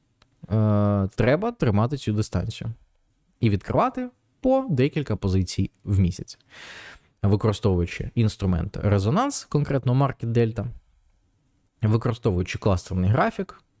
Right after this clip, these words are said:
від-, також логічно резонанс, а також зареєструвавшися, е, по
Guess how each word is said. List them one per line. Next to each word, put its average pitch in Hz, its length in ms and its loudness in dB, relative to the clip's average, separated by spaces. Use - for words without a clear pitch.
від-, 117 180 -4
також - 400 0
логічно 107 600 -2
резонанс, 110 680 0
а 233 120 0
також - 480 0
зареєструвавшися, 113 1400 0
е, 101 640 2
по 147 580 4